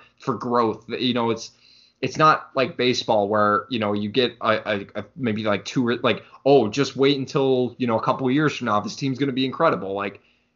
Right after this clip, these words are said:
it's, it's, everything needs to happen so quickly. And it's because guys like,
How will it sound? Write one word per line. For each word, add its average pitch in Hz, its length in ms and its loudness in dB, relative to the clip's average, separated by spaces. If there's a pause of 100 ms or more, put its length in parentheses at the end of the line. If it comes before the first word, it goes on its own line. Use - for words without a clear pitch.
it's, 127 260 0
it's, - 380 -4
everything 151 440 0
needs 131 260 -2
to 107 60 -6
happen 123 320 -2
so 107 200 -4
quickly. 127 400 -2
And 127 100 -4
it's - 80 -8
because 135 640 0 (260)
guys 127 340 2
like, 120 240 -4